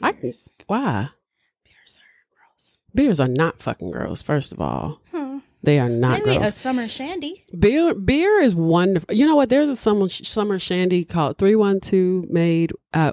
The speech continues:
Speaker 1: well, from Goose Island, a summer shandy. And you buy that when you're going to the beach. You bring a bottle of tequila, and boom, there is your cocktail. I used to put shots of Terramana in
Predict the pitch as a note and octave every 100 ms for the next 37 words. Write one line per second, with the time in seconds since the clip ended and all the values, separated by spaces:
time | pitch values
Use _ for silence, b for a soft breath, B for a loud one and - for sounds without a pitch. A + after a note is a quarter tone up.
0 | - D3+ D3 - _ - D3+ C#3 C#3 F3+
1 | - C3+ D3 C3+ B2 A#2 - C3+ D3+ D3
2 | D3+ - C3+ C3+ C3+ C#3 - B B B
3 | B B E3+ - D3 D3 C#3 B2 C3 C#3
4 | - _ - E3 D3 D#3 C3+ G3 D3+ D3
5 | - _ - C3+ B2 C3 C3+ G3+ D#3+ -
6 | - - - - - C3+ C3 C#3+ D3 C#3+
7 | D3 - C3 B2+ A2+ A2+ D3 _ - -
8 | A#2+ C3 - D3 - - _ _ - B2+
9 | B2 C3 - - - - - - - -
10 | - - D#3 E3 - - E3 D3 - D3
11 | D3 - C#3+ - D#3 C#3 C3 C3 C3+ D#3+
12 | F3+ - D3+ C#3+ C3+ C3